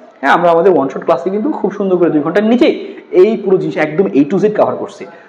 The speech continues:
তো আমি কি বলে দিই তোমাকে পরীক্ষা কি আসবে। দেখো normally পরীক্ষার রকম তোমাকে বলবে, বিভিন্ন রকম যৌগ দিবে, বিভিন্ন যৌগ দিয়ে তারা বলবে,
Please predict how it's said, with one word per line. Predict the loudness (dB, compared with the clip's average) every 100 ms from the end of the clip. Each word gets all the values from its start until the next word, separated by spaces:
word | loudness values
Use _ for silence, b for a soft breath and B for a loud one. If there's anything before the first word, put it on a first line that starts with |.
| B -2
তো | 2
আমি | 4
কি | 2
বলে | 4 6
দিই | 6
তোমাকে | 4 -2 -6 -2
পরীক্ষা | -2 -2
কি | -4 -2
আসবে। | -4 -4 -8 -10 B B B B B B -6
দেখো | 0
normally | 2 4 4 2
পরীক্ষার | 2 0 2
রকম | 0
তোমাকে | 0 -2
বলবে, | 0 2 2 0 -2 B B
বিভিন্ন | -2 2 2 2
রকম | 2 2
যৌগ | 4 4 4
দিবে, | -2 -4 -8 B B -4
বিভিন্ন | 2 4 4
যৌগ | 4 4 4 0
দিয়ে | 0
তারা | 2 2
বলবে, | 2 0 2 2 0 -8